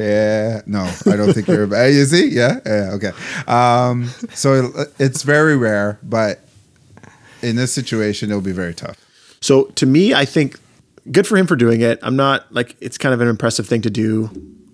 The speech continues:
Speaker 2: Again, I don't like LeBron whatsoever off the court. No, sorry, I shouldn't say that. I don't like him on the court. Love him off the court 'cause he does a lot of good things.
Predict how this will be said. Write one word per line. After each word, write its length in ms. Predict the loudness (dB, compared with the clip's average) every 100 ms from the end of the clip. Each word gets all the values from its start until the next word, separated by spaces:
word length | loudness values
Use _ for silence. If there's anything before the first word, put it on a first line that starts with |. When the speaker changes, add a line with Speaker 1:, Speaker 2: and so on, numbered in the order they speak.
| _
Speaker 2:
Again, 260 | -4 0 0
I 80 | 0
don't 140 | 0
like 120 | 0 -2
LeBron 280 | -2 -2
whatsoever 580 | -2 -4 -2 0 2 0
off 260 | 0 -2 -2
the 60 | -4
court. 380 | 0 0 -2 _
No, 120 | -4 -2
sorry, 180 | 0
I 40 | 0
shouldn't 200 | 0 -2
say 100 | -2
that. 140 | -2 0
I 40 |
don't 120 | 0
like 160 | 2 0
him 100 | 0
on 80 | -2
the 80 | -4
court. 240 | -8 -10 _ _ _ 0
Love 200 | 0 2
him 160 | 0
off 140 | 0 -2
the 80 |
court 200 | -2 -2
'cause 100 | -4
he 60 | -6
does 160 | -6 -6
a 40 |
lot 80 | -6
of 40 |
good 160 | -6 -4
things. 340 | -4 -6 -12